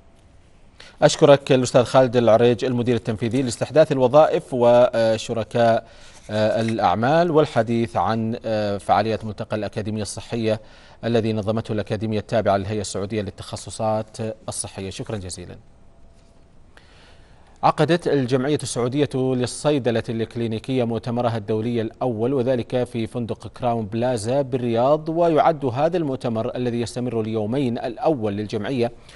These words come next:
ويتضمن مشاركة أكثر من أربعين متحدثا من مختلف دول العالم، كما يتضمن انعقاد ورش عمل وملصقات بحثية تستهدف الصيادلة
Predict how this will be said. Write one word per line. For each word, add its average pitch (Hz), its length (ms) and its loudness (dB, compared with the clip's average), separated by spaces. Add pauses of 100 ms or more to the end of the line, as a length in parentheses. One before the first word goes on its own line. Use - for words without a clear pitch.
(260)
ويتضمن 127 560 0
مشاركة 120 580 -2
أكثر - 220 -4
من 123 160 -4
أربعين 131 380 0
متحدثا 131 680 -4 (340)
من 131 100 -2
مختلف 131 420 -2
دول 117 320 0
العالم، 113 520 0
كما 135 280 -4
يتضمن 139 540 0
انعقاد 131 520 -2
ورش 135 280 -2
عمل 135 380 -2
وملصقات 131 760 -2
بحثية 120 640 -2 (360)
تستهدف 120 520 -4
الصيادلة 120 760 -4